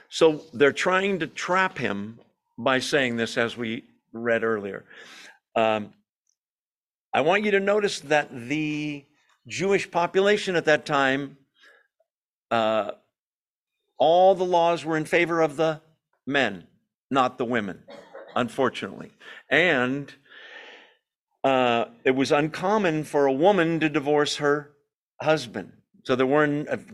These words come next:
it was far from equal rights. Women were like property then. It's a, a horrible thing. Um, one rabbi, Rabbi Akiba, even said a, a man could divorce his wife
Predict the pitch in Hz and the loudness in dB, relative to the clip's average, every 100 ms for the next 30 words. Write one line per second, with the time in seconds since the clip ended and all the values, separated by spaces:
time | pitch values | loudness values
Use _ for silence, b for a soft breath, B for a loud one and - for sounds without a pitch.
0 | - 139 120 - 160 160 156 143 127 127 | -8 -4 -4 -2 2 4 4 2 -4 -2
1 | 156 - 131 127 - 110 123 101 - 117 | -6 -4 -4 -4 -6 -2 -2 -2 -6 -2
2 | 135 160 139 123 117 117 - _ - 147 | 0 0 0 0 2 0 -2 _ -4 -2
3 | 147 131 104 98 - _ 95 101 - - | 0 -2 -8 -10 -18 _ -6 -6 -8 -18
4 | _ _ - - 117 110 117 160 131 117 | _ _ -20 -4 0 0 2 4 4 0
5 | - 107 98 B B B B _ 131 127 | -4 -6 -8 B B B B _ 0 2
6 | 127 127 151 208 208 180 196 147 107 113 | 0 0 2 4 4 6 4 4 4 2
7 | 117 131 135 135 127 - - 220 160 139 | 2 2 2 0 -2 -6 -4 -2 2 2
8 | - 190 208 208 202 - 170 120 117 120 | 0 -4 -2 -2 -2 -2 2 2 2 -4
9 | - _ _ _ _ _ _ - - 135 | -16 _ _ _ _ _ _ -10 -4 -4
10 | 127 127 143 170 202 170 147 131 156 170 | -2 -2 2 2 2 0 -4 -2 -2 -2
11 | 185 139 143 131 131 | -4 -4 0 0 0